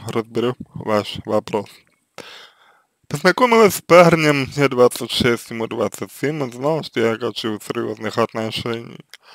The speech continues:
Мы встретились с друзьями, выпили, я ему начала задавать прямые вопросы на тему отношений, но поняла, что он к, к ним не готов. Я уехала домой, после чего он написал мне такой текст, мол, ты мне очень нравишься, мне нравится проводить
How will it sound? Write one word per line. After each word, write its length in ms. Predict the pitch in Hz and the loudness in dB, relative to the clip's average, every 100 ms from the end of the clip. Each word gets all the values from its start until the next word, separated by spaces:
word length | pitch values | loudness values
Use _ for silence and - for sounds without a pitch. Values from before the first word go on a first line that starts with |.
| - _ | -20 _
Мы 120 | 156 139 | -4 -4
встретились 540 | - 139 - 117 113 | 2 2 2 -4 -4
с 20 | |
друзьями, 560 | 110 110 123 151 165 113 | -4 -8 -4 -4 -2 -6
выпили, 460 | 120 127 127 - | -6 -6 -8 -6
я 80 | 113 | -6
ему 160 | 110 113 | -6 -10
начала 420 | 120 - 110 110 | -14 -10 -4 -4
задавать 480 | 113 113 113 110 - | -6 -6 -4 -4 -8
прямые 360 | - 107 107 104 | -10 -8 -8 -4
вопросы 500 | 107 - 156 151 135 | -4 -2 -4 -4 -10
на 160 | 127 | -12
тему 260 | - 123 120 | -10 -8 -8
отношений, 600 | - 113 165 - 113 113 | -8 -12 -12 -12 -12 -12
но 120 | 127 | -16
поняла, 520 | - - 120 123 127 | -14 -10 -4 -4 -4
что 260 | - - 117 | -10 -8 -6
он 140 | 113 | -6
к, 340 | - _ 131 127 | -12 _ -16 -14
к 80 | 127 | -12
ним 300 | 123 123 - _ _ | -10 -10 -12 _ _
не 260 | 120 113 113 | -12 -10 -8
готов. 380 | 123 - 110 110 _ _ - - - - _ | -10 -8 -10 -10 _ _ -20 -20 -20 -20 _
Я 140 | 175 175 | 4 6
уехала 400 | 127 - 123 120 | 6 4 2 4
домой, 360 | 143 196 196 | 2 2 0
после 320 | 151 - 123 | -2 -6 -8
чего 240 | - 131 120 | -8 -6 -6
он 80 | 117 | -8
написал 480 | 113 131 - 117 | -14 -10 -2 0
мне 160 | 117 113 | 0 -8
такой 340 | - 127 135 | -10 -8 -10
текст, 340 | 135 170 - - | -6 -8 -10 -10
мол, 200 | 117 117 | -8 -8
ты 100 | 127 | -12
мне 160 | 120 | -10
очень 280 | 120 113 120 | -10 -10 -10
нравишься, 460 | 127 131 113 - 113 | -2 -2 -2 -6 -12
мне 200 | 117 117 | -10 -10
нравится 680 | 113 110 127 131 127 - 117 | -10 -12 -4 -2 -4 -8 -8
проводить 400 | 120 120 120 | -4 -4 -6